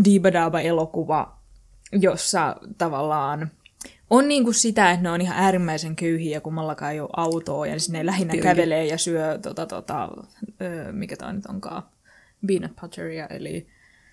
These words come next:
Speaker 2: Maapähkinävoita.
Speaker 1: Maapähkinävoita, ja tota, tota, harjoittelee painimoveseja.
Speaker 2: <laughs>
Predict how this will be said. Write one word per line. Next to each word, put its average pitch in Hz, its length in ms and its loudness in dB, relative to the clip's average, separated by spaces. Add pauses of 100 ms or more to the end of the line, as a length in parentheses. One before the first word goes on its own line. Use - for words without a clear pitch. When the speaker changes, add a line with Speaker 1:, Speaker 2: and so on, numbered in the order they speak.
(100)
Speaker 2:
Maapähkinävoita. 311 720 6
Speaker 1:
Maapähkinävoita, 214 1000 4 (260)
ja - 220 -4 (880)
tota, 170 280 -4
tota, 185 260 -8
harjoittelee 165 680 -2
painimoveseja. 180 1080 2 (280)
Speaker 2:
<laughs> 285 140 2